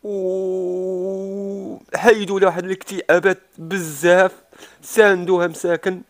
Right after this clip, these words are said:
الله يفاجيها عليهم الناس. واحد السيد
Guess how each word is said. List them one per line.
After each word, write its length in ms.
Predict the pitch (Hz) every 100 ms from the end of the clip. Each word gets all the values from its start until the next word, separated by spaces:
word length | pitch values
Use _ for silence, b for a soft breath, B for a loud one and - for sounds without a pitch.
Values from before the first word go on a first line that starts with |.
| B B B
الله 320 | 175 175 175
يفاجيها 680 | 190 170 185 175 165 170 175
عليهم 440 | 156 165 156 180 180 - B B -
الناس. 560 | 170 180 170 165 170 -
واحد 200 | 160 151
السيد 520 | - - 160 147 170